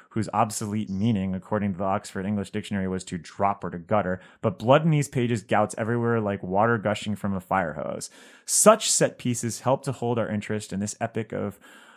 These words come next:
coprophilia. So do Mister King's raw powers as a yarn spinner of horrors, his sense of pace and scene, his almost adolescent affinity for the gross and vulgar. But he has set himself two formidable plot challenges.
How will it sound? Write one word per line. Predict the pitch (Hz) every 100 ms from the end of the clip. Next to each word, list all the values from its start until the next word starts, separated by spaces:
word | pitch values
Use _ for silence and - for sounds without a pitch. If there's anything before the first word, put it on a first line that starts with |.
| _ -
coprophilia. | - 127 139 123 - 113 104 - 53 - - _ _ _
So | - - 156
do | 139 147 139
Mister | 131 139 123
King's | - 123 117 90
raw | 104 113
powers | - 101 101 92 87
as | 87
a |
yarn | 92 101 104 107
spinner | - - 104 98
of | 90
horrors, | 87 92 71 65 67 -
his | 90
sense | - 113 -
of | 104 -
pace | 117 110 110
and | 101
scene, | 90 - 120 113 95 87
his | 90
almost | 117 127 -
adolescent | 110 135 135 135 143 113
affinity | - 143 127 104 92
for | -
the | 98
gross | 92 113 117
and | 110
vulgar. | 90 101 92 - - - - _
But | 147
he | 196
has | 202
set | - 233
himself | 233 190 - 160 143 131
two | - - 214
formidable | - 139 135 131 123
plot | - 113 98 -
challenges. | - 76 58 53 -